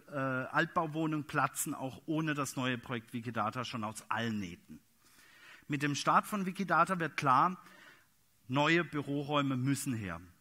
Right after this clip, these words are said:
Übergangsweise ziehen wir deswegen auch in die Obentrautstraße um, hier in Berlin-Kreuzberg.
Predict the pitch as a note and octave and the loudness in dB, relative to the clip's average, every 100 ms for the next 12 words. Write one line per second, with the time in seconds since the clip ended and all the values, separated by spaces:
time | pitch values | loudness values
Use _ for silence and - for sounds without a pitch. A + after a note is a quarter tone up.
0 | - F#3 G3 F#3 F3+ - E3+ D#3+ - D3 | -6 0 2 2 0 0 2 0 -2 -6
1 | - C#3 C#3+ C#3+ C3 D3+ - E3 D#3+ C#3+ | 0 2 2 0 -2 -2 -2 -4 -2 -4
2 | D3+ D#3+ B2+ A#2+ E3+ G#3+ - E3 D#3+ - | -2 -2 -2 -2 -2 -2 -4 -6 -6 -6
3 | D3+ D3+ D#3+ C3+ D3 C#3+ C3 B2 A#2+ A2+ | -4 -4 -6 -4 -4 -2 -2 -2 -2 -4
4 | G#2+ - D#3 - E3 C#3 | -4 -2 -2 -2 -4 -4